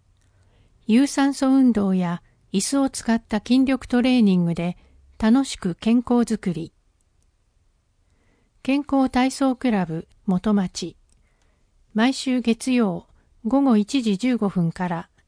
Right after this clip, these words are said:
二時四十五分。元町地域センター。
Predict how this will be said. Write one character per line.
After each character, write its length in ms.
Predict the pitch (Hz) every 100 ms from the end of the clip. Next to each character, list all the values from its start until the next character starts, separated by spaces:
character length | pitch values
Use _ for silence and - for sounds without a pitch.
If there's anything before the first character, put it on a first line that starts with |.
| -
二 140 | 240
時 180 | 262 220
四 220 | 240 262
十 180 | 233 185
五 160 | 175 214
分。 280 | 196 160 - _ _ _ _ _ _ _ _ _ _ _ _
元 280 | 208 202 277
町 320 | 254 240 226
地 180 | - 240
域 180 | 262 -
セ 200 | - 247
ン 60 |
タ 400 | 190 175 165 165
ー。 40 | -